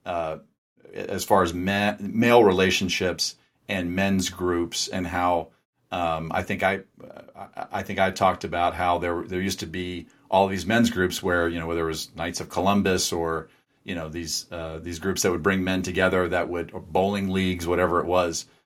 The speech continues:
Um, and that all of those things have sort of fallen by the wayside. And so F three is kind of like this modern thing that brings us together early in the morning when we don't have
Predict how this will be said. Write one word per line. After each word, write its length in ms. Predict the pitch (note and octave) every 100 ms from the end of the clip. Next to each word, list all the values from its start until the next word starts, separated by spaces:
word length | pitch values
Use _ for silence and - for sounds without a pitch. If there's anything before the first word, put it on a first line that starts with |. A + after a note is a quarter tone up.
| _ _
Um, 340 | G2 F#2 F2 F#2
and 180 | G2 F#2+
that 200 | F#2+ F2
all 220 | G#2 A#2
of 100 | G2
those 200 | G2 G2+
things 240 | - F#2+ F2
have 120 | E2
sort 180 | F#2+ E2+
of 60 |
fallen 260 | - F#2 E2+
by 120 | E2
the 80 | D#2+
wayside. 640 | E2+ F#2+ - E2+ D#2+ D#2+
And 220 | D#2+ E2+
so 180 | - E2+
F 200 | F#2 F#2+
three 260 | - F#2+ F2+
is 100 | E2
kind 220 | F#2 E2+
of 100 | D#2+
like 160 | E2+
this 240 | - E2+ -
modern 540 | F2 F2 F2 E2+ D#2 - _ _
thing 240 | G2+ F2+
that 160 | F2 E2
brings 240 | G2 F2+
us 140 | F#2
together 640 | - F#2 F2+ F2 F2 E2+ -
early 300 | A2+ A2+ G#2
in 80 | G2+
the 80 | F2+
morning 380 | F2 F2+ F2+ E2+
when 120 | E2+
we 120 | E2+
don't 240 | E2+ F#2+ -
have 360 | F#2 F2 E2